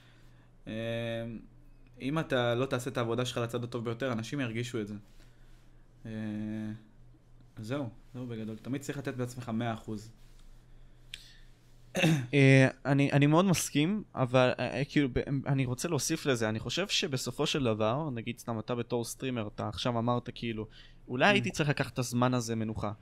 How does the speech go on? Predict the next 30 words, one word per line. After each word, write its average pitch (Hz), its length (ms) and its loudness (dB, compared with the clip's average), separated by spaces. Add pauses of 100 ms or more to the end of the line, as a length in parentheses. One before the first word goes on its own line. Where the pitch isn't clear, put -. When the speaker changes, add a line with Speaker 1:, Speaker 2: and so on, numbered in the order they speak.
(240)
Speaker 2:
אה, 113 60 -6 (440)
באמת, 131 300 -8
כאילו, 214 320 -4
בראש 175 320 0
שקט, 156 500 -2
לנסות, 120 760 -2
אה, 113 340 -6
לתת 156 340 -2
לעצמי 135 420 -2
את - 100 -6
האפשרות 131 480 -4
שלי 113 640 0 (380)
להיות 123 480 0
מה 120 340 0
שאני 131 300 0
יכול 117 220 0
להיות 131 200 0
בשבילכם. 120 640 0 (300)
כלומר, 147 200 4
למקסם 160 520 4
את 151 120 0
עצמי. 101 260 -4 (300)
כי - 80 -8
אני 120 80 0
עכשיו 131 220 0
במצב 147 500 0
שוואלה, 208 420 0
לא 190 260 6
מתאים 220 380 2 (320)
שאני 143 460 2